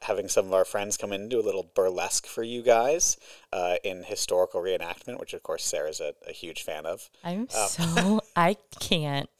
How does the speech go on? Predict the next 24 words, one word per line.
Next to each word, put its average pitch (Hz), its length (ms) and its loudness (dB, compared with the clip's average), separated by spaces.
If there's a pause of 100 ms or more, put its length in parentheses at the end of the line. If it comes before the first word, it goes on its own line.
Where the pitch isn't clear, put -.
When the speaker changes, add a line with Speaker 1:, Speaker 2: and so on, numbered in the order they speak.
(140)
Speaker 2:
even, 156 460 0
I 165 80 4
don't, 190 180 6
I 196 120 4
don't 175 100 2
have 196 240 2
words. 202 500 0
Don't 269 140 2
have 269 140 2
words. 196 420 0 (480)
Speaker 1:
So 120 280 12
we've 113 200 -4
got 107 180 4
that, 131 140 6
and 127 60 -2
of 117 60 -14
course 117 260 2
the, 104 180 4
the 101 80 -2
show 98 260 4
itself 117 500 0
on 95 300 -2
the 92 120 -6
oddities, 104 640 2